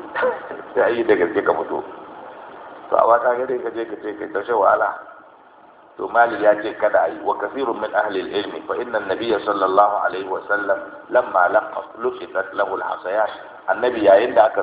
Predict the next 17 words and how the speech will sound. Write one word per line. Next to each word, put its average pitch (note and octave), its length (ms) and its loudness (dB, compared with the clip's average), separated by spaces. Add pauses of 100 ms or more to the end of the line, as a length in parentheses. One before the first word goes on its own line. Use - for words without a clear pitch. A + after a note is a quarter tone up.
tsinto A2 400 -2
masa A#2 240 2
waɗannan F#2+ 480 2
tsakuwa, F#2+ 320 4 (400)
wa - 80 -4
huwa G2+ 240 6
rakibun G2 420 0
ala F2+ 320 -2
ba'iri, E2+ 440 -6 (100)
yana G2 420 -4
kan C3 140 2 (400)
abun F2 260 -4
hawa, F2 300 4 (480)
ay F#2+ 240 -2
yaqbaduhunna F#2+ 960 0
fi F#2+ 160 -6
yadihi, G#2 420 -10